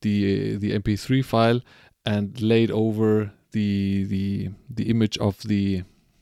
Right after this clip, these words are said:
of the podcast and just uploaded it to YouTube. Then you have a YouTube video, and then you can go back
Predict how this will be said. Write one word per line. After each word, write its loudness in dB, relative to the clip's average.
of -8
the -2
podcast 0
and -2
just -2
uploaded 2
it -2
to -2
YouTube. -2
Then 0
you 2
have 2
a 4
YouTube 0
video, 4
and -4
then -2
you -4
can -10
go 0
back -2